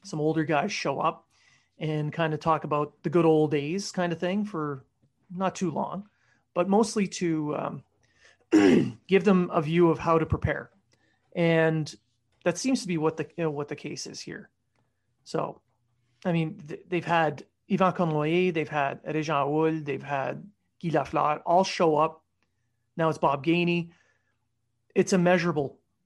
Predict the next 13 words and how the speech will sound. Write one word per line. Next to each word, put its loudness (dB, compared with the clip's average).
When -2
you 0
see -2
that 0
many 0
Stanley -2
Cup -6
rings -4
walk -4
into -4
a -2
room -6
or -6